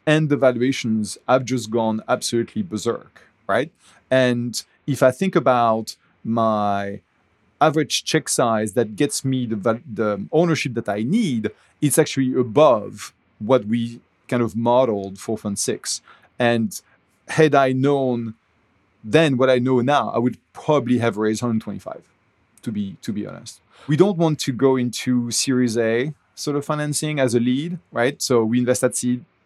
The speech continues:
do Series A, Series B pro rata. That's the model. So hundred-ish is the right, uh, sort of size for us, but we'll probably raise a bit more than a hundred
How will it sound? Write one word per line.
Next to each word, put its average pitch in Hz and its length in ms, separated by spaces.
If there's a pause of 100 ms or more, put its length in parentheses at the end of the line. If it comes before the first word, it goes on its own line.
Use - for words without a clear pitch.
(140)
do 117 160
Series 117 340
A, 117 120
Series 113 300
B 117 140
pro 131 180
rata. 143 320 (380)
That's 131 400
the 113 100
model. 120 560
So 131 160
hundred-ish 131 800
is 120 260
the 107 120
right, 110 680 (160)
uh, 101 320
sort 107 180
of 101 80
size 117 300
for 156 180
us, 160 260 (280)
but 117 360
we'll 135 180
probably 139 420
raise 120 360
a 107 40
bit 104 300
more 117 360
than 104 240
a 98 60
hundred 101 560